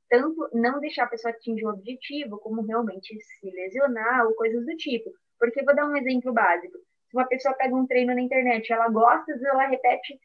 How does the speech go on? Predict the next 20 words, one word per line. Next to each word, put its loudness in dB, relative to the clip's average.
a 4
semana 2
inteira 0
aquele 0
mesmo 2
treino, 0
aquele -2
mesmo 2
grupo -4
muscular 2
e, -4
consequentemente, -6
vai 6
se -6
lesionar, 4
mesmo 0
não 2
estando 0
fazendo -2
errado, 4